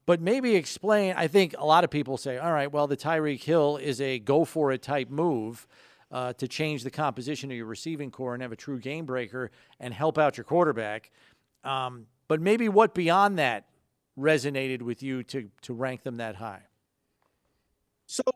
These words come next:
Speaker 2: so I think when we're looking at the rankings, what was interesting, it's accidentally all in. We actually had a conversation of whether we should include,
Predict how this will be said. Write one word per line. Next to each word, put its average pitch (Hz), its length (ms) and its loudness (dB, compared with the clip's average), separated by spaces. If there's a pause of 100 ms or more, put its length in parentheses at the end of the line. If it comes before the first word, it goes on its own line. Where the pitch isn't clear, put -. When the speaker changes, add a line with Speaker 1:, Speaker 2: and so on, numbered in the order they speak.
(420)
Speaker 2:
so 208 440 -2 (260)
I 175 80 0
think 262 220 -2
when 190 140 2
we're 196 80 2
looking 240 260 0
at 233 160 0
the 165 60 0
rankings, 135 480 -2
what 143 100 -6
was 127 160 -6
interesting, 143 520 -4
it's - 340 -8 (400)
accidentally 254 560 0
all 190 160 4
in. 143 180 2 (360)
We 214 120 0
actually 262 220 0
had 175 100 2
a 147 40 -2
conversation 131 600 -4
of 104 140 -12
whether 131 240 -2
we 123 120 -4
should 117 180 -10
include, 127 520 0